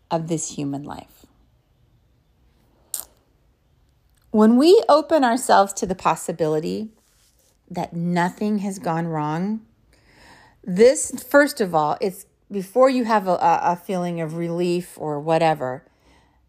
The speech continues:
there's gonna be a whole new grieving process. And it's a process that goes beyond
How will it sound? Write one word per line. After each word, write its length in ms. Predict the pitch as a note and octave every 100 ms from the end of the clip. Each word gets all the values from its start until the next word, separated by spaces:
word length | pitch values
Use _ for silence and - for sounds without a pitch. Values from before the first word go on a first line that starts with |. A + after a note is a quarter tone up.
| _
there's 300 | F#3+ G#3+ A3+
gonna 180 | C#4 C4
be 140 | A#3
a 80 | A3+
whole 260 | G#3 A#3 A#3
new 160 | A3
grieving 440 | F3 F#3 F#3 F3 D#3
process. 720 | - C3+ - - - - - _ _ _ - - _ _ _ _ _ _ -
And 200 | - G3+
it's 100 | A3
a 60 | A3
process 560 | - G#3 A#3+ C#4 D4
that 160 | D4+ A3+
goes 180 | G3+ F#3
beyond 720 | F#3 F#3 F3 F#3 G3 A3 A#3+